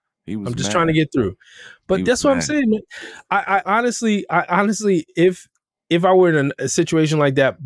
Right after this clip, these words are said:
Speaker 2: by myself, or if it was just me and my wife, I would have
Speaker 1: He,
Speaker 2: said,
Speaker 1: he, he was
Speaker 2: "What's your,
Speaker 1: mad.
Speaker 2: what's your name, sir?"
Speaker 1: He was mad because you, you have a beautiful family, a beautiful wife, and he probably has a troll at the house.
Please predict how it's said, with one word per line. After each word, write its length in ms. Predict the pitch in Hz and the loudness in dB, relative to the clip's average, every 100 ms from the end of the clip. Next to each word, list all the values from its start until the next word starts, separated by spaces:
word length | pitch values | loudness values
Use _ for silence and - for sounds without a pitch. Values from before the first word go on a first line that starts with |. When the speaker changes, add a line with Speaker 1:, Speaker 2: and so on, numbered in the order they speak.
| 110 | -4
Speaker 2:
by 200 | 127 139 | -2 0
myself, 600 | 135 139 - 127 143 - | 0 -2 0 2 2 2
or 120 | 160 165 | 2 4
if 80 | 180 | 4
it 40 | |
was 180 | 151 120 | 2 2
just 220 | 160 156 | 0 0
me 160 | 160 147 | 0 2
and 80 | |
my 80 | 135 | 2
wife, 420 | 127 135 190 - _ _ _ _ _ - | 2 0 -2 -6 _ _ _ _ _ -6
I 120 | 131 | -2
would 160 | 131 120 | 0 2
have 80 | 139 | 2
Speaker 1:
He, 60 | |
Speaker 2:
said, 160 | 127 120 | 2 2
Speaker 1:
he, 180 | 160 - - _ _ | 0 -2 -16 _ _
he 160 | - | 0
was 120 | 175 160 | 2 2
Speaker 2:
"What's 140 | 143 | 2
your, 80 | 156 | 2
Speaker 1:
mad. 380 | 156 131 117 113 | 2 2 0 -2
Speaker 2:
what's 220 | 143 135 147 | -2 -2 -2
your 100 | 143 | 0
name, 240 | 127 107 | 0 0
sir?" 260 | - 104 104 _ _ _ _ - | -4 -4 -6 _ _ _ _ -16
Speaker 1:
He 220 | - 104 | -10 -6
was 220 | 95 87 | -6 -6
mad 500 | 90 92 90 82 71 | -4 -2 -2 -4 -4
because 800 | 78 - 82 76 73 73 - - _ _ _ _ _ | -8 -6 -6 -4 -6 -8 -12 -20 _ _ _ _ _
you, 260 | 78 85 - | -6 -6 -6
you 160 | 82 | -6
have 180 | 82 78 | -4 -4
a 60 | 69 | -6
beautiful 440 | 76 85 95 135 | -4 -4 -4 -6
family, 480 | 135 87 76 78 80 | -6 -4 -2 -2 -2
a 40 | 71 | -4
beautiful 400 | 73 85 107 90 | -2 -2 -2 -2
wife, 320 | 73 73 73 | 0 -2 -2
and 100 | 85 | -2
he 120 | 104 | -2
probably 320 | - 113 117 | -2 -2 0
has 120 | 117 | 0
a 80 | 113 | -2
troll 300 | - 127 151 | 0 -2 -2
at 80 | 117 | -4
the 80 | - | -6
house. 420 | - - - | -8 -10 -16